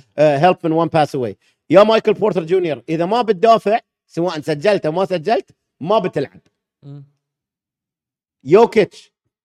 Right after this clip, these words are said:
Speaker 1: نقدر لك كل شيء تسويه هجوميا، بس لازم تاخذ مسؤولية دفاعية. كي سي بي، هاي نفس الموضوع، هاي اللي يدخلك سجن في كاليفورنيا. لازم
Speaker 2: <laughs>
Speaker 1: تفكر شوي،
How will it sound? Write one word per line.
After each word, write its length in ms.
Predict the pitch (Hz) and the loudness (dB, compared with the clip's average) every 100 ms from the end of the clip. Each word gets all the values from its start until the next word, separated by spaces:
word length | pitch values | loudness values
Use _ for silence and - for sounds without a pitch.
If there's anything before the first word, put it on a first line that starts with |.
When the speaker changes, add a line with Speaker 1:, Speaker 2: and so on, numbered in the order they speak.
| _ _ | _ _
Speaker 1:
نقدر 520 | 131 135 196 202 240 247 | -14 -4 -2 0 0 -2
لك 180 | 226 - | -6 -4
كل 160 | 240 | -4
شيء 180 | 220 202 | -2 -2
تسويه 360 | - 196 208 180 | 0 2 2 0
هجوميا، 600 | 170 185 220 233 339 349 _ _ _ _ _ _ _ _ _ _ | -2 -2 -2 -2 -4 -6 _ _ _ _ _ _ _ _ _ _
بس 300 | 143 151 139 - - | -6 -6 -14 -20 -8
لازم 380 | 139 220 226 214 | 0 0 -2 -2
تاخذ 320 | 233 226 208 | -2 0 -2
مسؤولية 400 | 196 208 214 214 | -2 -2 0 0
دفاعية. 580 | 190 190 165 156 110 - _ _ _ _ _ _ | 2 0 -2 -4 -6 -12 _ _ _ _ _ _
كي 200 | 156 170 | -2 -2
سي 200 | 170 185 | -2 -4
بي، 480 | 185 208 147 107 - _ _ _ _ _ _ _ _ _ - | 0 0 -2 -6 -20 _ _ _ _ _ _ _ _ _ -6
هاي 120 | 139 | -2
نفس 220 | 170 180 | 0 -2
الموضوع، 400 | 196 190 185 175 - | -2 -2 0 -2 0
هاي 100 | 175 | -2
اللي 100 | 180 | 0
يدخلك 340 | 175 190 180 | -2 -2 -6
سجن 260 | - 175 151 | -6 -8 -8
في 100 | 143 | -6
كاليفورنيا. 500 | 151 131 143 127 117 | -6 -6 -8 -8 -2
لازم 320 | 175 208 202 | 0 0 -4
Speaker 2:
<laughs> 40 | - | -4
Speaker 1:
تفكر 340 | 196 - 185 | -4 -2 -6
شوي، 320 | 143 160 117 | -4 -8 -8